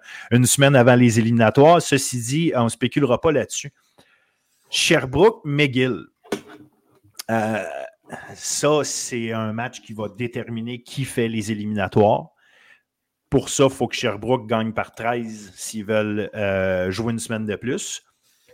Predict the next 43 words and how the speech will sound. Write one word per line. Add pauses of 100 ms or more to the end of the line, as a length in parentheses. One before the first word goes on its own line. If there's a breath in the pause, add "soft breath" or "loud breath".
(240 soft breath)
Mais
ça
se
passe
à
Sherbrooke. (240)
Comment
vous
voyez
ça ? (560 soft breath)
Euh,
est-ce
que
Sherbrooke,
justement,
est
capable
d'éviter
de
cafouiller
en
début
de
match ?
Est-ce
que,
ou
l'inverse,
parce
qu'on
a
vu
Sherbrooke
deux
fois
cette
année
là,
euh, (300 soft breath)
prendre
les
devants,
euh,